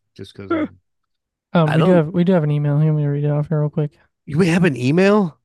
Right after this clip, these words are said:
Speaker 2: Yeah, Coach Rob.
Speaker 3: Ah, Coach Rob. He's always great at emailing. Hit me
Speaker 2: Yeah.
Speaker 3: up, Coach Rob.
Speaker 2: He says, uh, "Golden J, Chico, Chief, the major problem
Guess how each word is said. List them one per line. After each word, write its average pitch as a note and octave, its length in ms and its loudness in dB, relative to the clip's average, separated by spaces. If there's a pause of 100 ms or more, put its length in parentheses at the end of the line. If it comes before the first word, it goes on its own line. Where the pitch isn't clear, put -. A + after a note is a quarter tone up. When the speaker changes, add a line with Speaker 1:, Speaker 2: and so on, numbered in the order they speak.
(120)
Speaker 2:
Yeah, D#3+ 240 -4 (140)
Coach - 260 -2
Rob. D3+ 220 -2 (680)
Speaker 3:
Ah, G#2+ 320 -2
Coach - 300 -6
Rob. G#2 280 0
He's D3+ 220 -2
always A#2 320 2
great G#2 240 -4
at F2 100 -10
emailing. F2+ 480 -6 (120)
Hit F3+ 160 -2
me E3 140 2
Speaker 2:
Yeah. - 20 4
Speaker 3:
up, A#2+ 140 -2
Coach A2+ 260 -2
Rob. A2+ 280 -2 (320)
Speaker 2:
He F3 80 0
says, D#3 260 0
uh, D3+ 180 0
"Golden E3 280 0
J, D3+ 240 0
Chico, D3+ 520 -4
Chief, D3 340 -6 (560)
the E3 80 -2
major E3 460 0
problem D3+ 640 -2